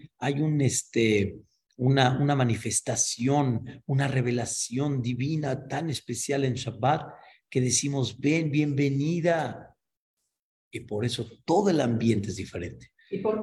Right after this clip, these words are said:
Speaker 2: qué entonces?
Speaker 1: Eso, eso es para, eso es de la vela. Pero
Speaker 2: Sí.
Speaker 1: yo hablo ahorita del Besamim. El
Speaker 2: Sí.
Speaker 1: Besamim, el tema del Besamim es, es justamente,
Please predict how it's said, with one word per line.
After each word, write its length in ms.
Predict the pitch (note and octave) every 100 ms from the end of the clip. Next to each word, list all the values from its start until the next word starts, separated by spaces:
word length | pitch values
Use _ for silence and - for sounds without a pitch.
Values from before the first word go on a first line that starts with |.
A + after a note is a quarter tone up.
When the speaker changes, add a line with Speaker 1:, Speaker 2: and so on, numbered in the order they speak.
| B3+
Speaker 2:
qué 80 | C#4
entonces? 540 | C#4 G3+ D#3 - G#3 C4+ - _ _ _ _ _ _ _
Speaker 1:
Eso, 340 | C#3 B2 C#3+ C#3
eso 180 | C#3 C#3
es 100 | C3+
para, 320 | C3 A#2+ A#2
eso 120 | C3
es 60 | B2+
de 80 | B2
la 100 | A2+
vela. 320 | A#2 G#2 - - _ _ _ _ _ _ -
Pero 140 | -
Speaker 2:
Sí. 40 |
Speaker 1:
yo 60 | C3
hablo 220 | C#3 C#3+
ahorita 220 | C#3 C#3 D3+
del 160 | B2+
Besamim. 680 | A#2 A#2 C3 C3+ B2+ - - - - -
El 100 | F#3+
Speaker 2:
Sí. 60 |
Speaker 1:
Besamim, 580 | B2+ B2 C3+ C3+ G#3+ A#3 -
el 200 | C#3+ -
tema 240 | G#3+ A#3
del 140 | A3 E3+
Besamim 400 | C#3 D#3 A3+ A#3+
es, 140 | F#3+
es 240 | G3+ -
justamente, 680 | - F3+ F#3 F3+ C#3+ F#2+ -